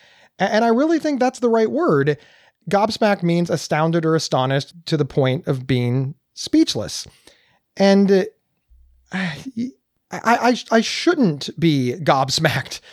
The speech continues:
that a ninety-one-year-old passed away. I shouldn't be gobsmacked that a man who was sick for six months passed away. I shouldn't be gobsmacked that a man who was in hospice passed away.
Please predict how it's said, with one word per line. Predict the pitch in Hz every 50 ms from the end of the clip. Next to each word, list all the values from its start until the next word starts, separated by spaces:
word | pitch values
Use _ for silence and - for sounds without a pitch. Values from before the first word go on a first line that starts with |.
| - - - _
that | - 165 156
a | 151 147
ninety-one-year-old | 147 147 156 156 151 156 147 143 139 135 143 143 135 131 131 123 120 120 120 120 - - _
passed | - 147 143 139 - -
away. | 151 135 135 120 120 127
I | 147 170
shouldn't | 160 - 262 262 277 262 208
be | 190 175 165 156
gobsmacked | 160 143 165 156 147 151 143 - - 160 147 135 131 131 -
that | 156 143
a | 135
man | 139 143 143 143
who | 143 143
was | 143 135 -
sick | - - 165 151 - - - -
for | - - 151
six | 135 - - 156 - - 156
months | 147 131 123 117 123 - - -
passed | 165 160 143 131 - -
away. | 147 147 139 127 117 110 110 - - - - - -
I | 175 185
shouldn't | - - 339 330 311 240
be | 208 180 147
gobsmacked | 135 147 151 147 151 151 143 - - 156 147 135 127 135 - -
that | 151 147
a | 143
man | 135 139 143 143 143 123
who | 143 147
was | 143 127
in | 139 131
hospice | 127 113 156 151 143 135 - - 139 120 120 - - - - _ _ _ _ _ _ -
passed | 160 160 151 143 - -
away. | 165 156 151 143 131 123 120 110 -